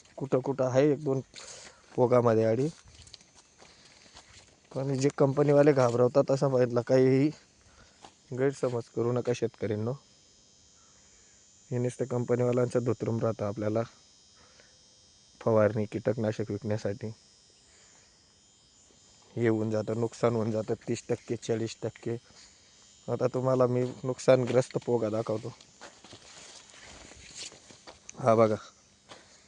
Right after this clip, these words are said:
हे खाल्लेलं होतं, खालून बघा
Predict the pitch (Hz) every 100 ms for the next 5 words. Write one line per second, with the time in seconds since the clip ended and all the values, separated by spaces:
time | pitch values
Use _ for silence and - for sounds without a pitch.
0 | _ _ _ _ _ - 113 - 110 113
1 | 120 127 120 123 143 - - - - _
2 | _ _ _ _ _ _ _ _ _ _
3 | _ _ _ _ _ - - 117 117 113
4 | 117